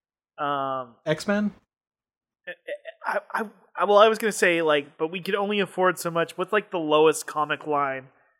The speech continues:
Speaker 1: where we could get a character in there?
Speaker 2: Mm, the lowest one right now. I mean, it
Speaker 1: Who, who is the, what is the bottom of the barrel Marvel stuff? I remember for a long time they had all the Spider books, where it's like, I don't, who's Silk? <laughs>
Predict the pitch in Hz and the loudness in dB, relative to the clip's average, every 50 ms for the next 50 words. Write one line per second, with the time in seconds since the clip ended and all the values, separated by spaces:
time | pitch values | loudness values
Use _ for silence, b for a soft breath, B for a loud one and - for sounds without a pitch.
0 | _ _ _ 151 147 147 147 143 147 143 135 143 135 131 - - 143 135 131 120 | _ _ _ -4 -2 -2 -2 -4 -6 -6 -6 -4 -6 -6 -8 -8 -8 -8 -8 -8
1 | - - 135 120 117 101 101 _ - - _ _ _ _ 160 165 160 156 151 143 | -12 -16 -18 -18 -18 -20 -20 _ -20 -20 _ _ _ _ -4 -2 -2 0 0 -2
2 | 135 127 - 127 127 131 147 156 165 165 165 - - - 151 143 143 139 131 131 | -4 -4 -4 -4 0 4 6 6 8 8 6 4 2 -4 -4 -2 -2 0 -2 -2
3 | 127 120 104 117 127 127 127 123 - 139 156 180 202 214 214 208 185 - - _ | -4 -6 -8 -8 -8 -8 -8 -4 0 0 2 2 2 0 0 -2 -4 -6 -12 _
4 | _ _ _ _ 180 214 269 302 247 285 403 480 403 277 285 302 262 220 208 202 | _ _ _ _ -8 -6 -6 0 6 8 10 10 10 10 8 4 2 2 4 6
5 | 196 190 170 165 - - _ _ _ _ _ _ _ _ _ _ _ _ _ _ | 6 6 6 4 0 -8 _ _ _ _ _ _ _ _ _ _ _ _ _ _
6 | _ _ _ _ _ _ - 185 233 262 226 220 226 185 170 185 151 151 147 151 | _ _ _ _ _ _ 2 4 6 6 6 6 4 2 0 0 2 4 4 4
7 | 151 156 156 156 151 147 151 151 151 156 151 151 156 151 151 151 147 147 147 - | 2 2 -2 -2 0 2 4 6 8 6 6 6 4 4 4 4 2 0 -2 -2
8 | 165 151 143 139 - - - - - - - _ _ _ _ _ _ - 196 202 | -2 -2 -2 -2 -4 -8 -16 -20 -20 -20 -20 _ _ _ _ _ _ 4 6 6
9 | 226 262 285 381 381 - - 294 240 214 196 175 180 190 190 - 185 175 170 180 | 6 6 6 4 2 4 6 6 6 8 8 6 6 4 2 0 -2 0 0 0
10 | 180 180 160 165 165 156 156 151 156 143 - - - 143 147 151 160 156 160 165 | 0 -2 0 4 6 6 6 6 4 -2 -4 -4 -2 0 0 0 0 2 4 4
11 | 165 165 170 165 - - - - _ _ _ _ _ _ _ _ _ _ _ _ | 6 4 4 2 -4 -14 -16 -18 _ _ _ _ _ _ _ _ _ _ _ _
12 | _ 185 160 160 156 156 - 147 139 135 - - _ - - 302 311 185 196 208 | _ -2 0 0 0 0 -4 -8 -10 -10 -12 -16 _ -8 -6 -4 -4 -4 -6 -6
13 | - 349 349 - - - - - - 147 160 180 175 - - - - | -4 -4 -4 -4 -4 -6 -6 -4 -2 0 0 0 0 0 -4 -12 -20